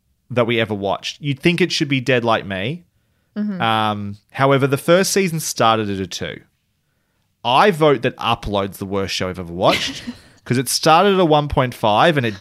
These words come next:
Speaker 1: de-, didn't get any better than that.
Speaker 2: I, I refuse to review season two. I
Speaker 1: You did.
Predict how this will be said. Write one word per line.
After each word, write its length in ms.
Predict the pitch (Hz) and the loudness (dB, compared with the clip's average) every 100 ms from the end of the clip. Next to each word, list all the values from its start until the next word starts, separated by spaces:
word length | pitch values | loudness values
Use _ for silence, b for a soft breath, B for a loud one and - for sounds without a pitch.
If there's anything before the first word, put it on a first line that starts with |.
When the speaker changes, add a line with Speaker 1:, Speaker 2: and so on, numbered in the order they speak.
| - | -2
Speaker 1:
de-, 180 | 135 131 | 4 4
didn't 340 | - 131 131 131 | 2 -2 -2 2
get 220 | 127 - 123 | 0 0 -4
any 260 | 117 113 | -2 -2
better 240 | 104 101 98 | 0 0 0
than 160 | 92 | -4
that. 180 | 87 71 | -8 -2
Speaker 2:
I, 240 | 190 220 254 | 0 2 2
I 100 | 220 | 2
refuse 540 | 294 339 220 190 214 - | 2 -2 0 0 -2 -4
to 420 | 180 160 147 - _ _ | -2 0 -2 -6 _ _
review 440 | 170 160 165 175 156 | -8 -4 -2 -2 -4
season 360 | - 160 160 | -8 -10 -10
two. 80 | 170 | -8
I 120 | 87 | -8
Speaker 1:
You 80 | 190 | -8
did. 100 | 214 | -6